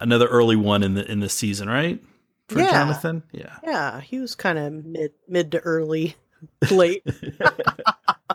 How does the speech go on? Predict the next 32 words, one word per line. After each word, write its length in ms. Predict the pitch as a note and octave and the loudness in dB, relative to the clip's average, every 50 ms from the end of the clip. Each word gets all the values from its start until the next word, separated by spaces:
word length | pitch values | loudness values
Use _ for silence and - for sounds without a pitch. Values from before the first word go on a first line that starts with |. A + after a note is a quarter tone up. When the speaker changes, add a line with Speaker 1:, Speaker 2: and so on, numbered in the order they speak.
| - _ _ G3 - _ _ - - - - _ _ _ _ _ _ _ _ _ _ - | -8 _ _ -6 -6 _ _ -20 -20 -20 -20 _ _ _ _ _ _ _ _ _ _ 2
Speaker 2:
And 240 | A#3 A#3+ A#3+ A#3+ A3+ | 4 4 4 4 4
then, 560 | B3 B3+ B3+ B3 B3 B3 B3+ B3 B3 B3 B3 | 4 6 6 6 4 4 4 2 0 0 0
yeah, 220 | A3+ A3 D4 F4+ | 0 2 2 2
my 200 | F4+ C#4 G#3+ G3+ - | 4 4 4 2 2
Aunt 320 | G3 G#3 G#3 A3 A3+ A3 | 2 2 2 2 0 -2
Joyce. 420 | F#3+ F3 A3+ B3+ D#4+ A3 D3+ D3 | -2 0 2 2 2 2 0 -2
So 340 | - - - F3+ E3 E3 E3 | -6 -4 0 0 2 2 2
you 180 | E3+ F3 F#3+ G#3 | 2 2 2 2
had 120 | G#3 G3 | 2 2
your 100 | F#3+ G3 | 2 0
brother 440 | F3+ F3 G3+ G#3 G#3+ A3+ A3+ A3+ A3+ | 2 2 2 4 4 4 4 4 4
on. 360 | A#3 A#3 A#3 A#3 A#3+ A#3+ A#3 | 4 2 2 2 2 2 2
I 160 | A3 G3 F#3+ F#3 | 2 2 0 0
had 340 | E3+ F3+ F3 E3 E3 D#3+ D3+ | 2 2 2 2 2 0 -2
Speaker 1:
Mm-hmm. 80 | D#3+ | -4
Speaker 2:
my, 220 | D#3+ D#3+ E3 E3 D#3+ | -6 -6 -4 -4 -6
we, 160 | E3 F#3+ F#3+ - | -6 -8 -4 0
I 140 | F#3 G3 G3+ | 0 0 0
tried 340 | - - - A#3+ C4 C#4+ A#3 | 0 2 2 2 4 4 2
to 80 | A#3+ A3+ | 0 0
schedule 400 | - - A#3+ A3 G3+ A3 A3+ A3 | 2 2 0 2 2 2 2 2
my 180 | G#3+ G3 F#3+ | 2 2 2
brother. 460 | F3+ F3+ F#3+ F#3+ F#3+ F#3 F#3+ F#3 F#3 | 2 4 4 4 4 4 4 2 2
It 120 | F#3 C#3+ E3+ | 2 2 2
never 220 | F#3 G3 F#3+ G3 | 2 4 4 2
seemed 240 | F#3+ - - G3+ G3 | 0 0 0 0 0
to 80 | F#3 F#3 | 0 2
work 240 | E3 F3 D#3+ - | 2 0 2 4
out 240 | E3+ D#3 D#3+ D#3 - | 4 4 4 2 0
for 200 | - F3 D#3 D3+ | 2 2 2 4
us, 200 | D#3 D#3 - - | 2 0 -2 -4
but 240 | - - D3 C#3+ - | -2 -2 -2 -2 -2